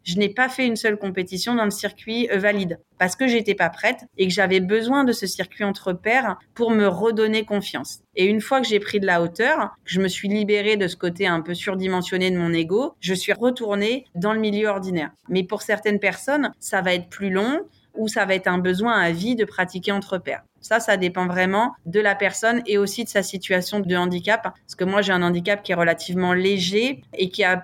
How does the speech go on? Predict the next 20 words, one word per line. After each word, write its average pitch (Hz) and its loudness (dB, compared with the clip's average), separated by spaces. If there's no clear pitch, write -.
peu 247 0
d'impact 226 2
sur 220 -2
la 180 4
motricité, 214 0
en 185 0
tout - -14
cas 233 2
sur 220 0
le, 180 2
euh, 165 2
comment 185 -4
on 185 0
va 180 2
le 175 0
dire, 170 -2
le 190 0
pattern 240 0
de 220 2
performance 214 0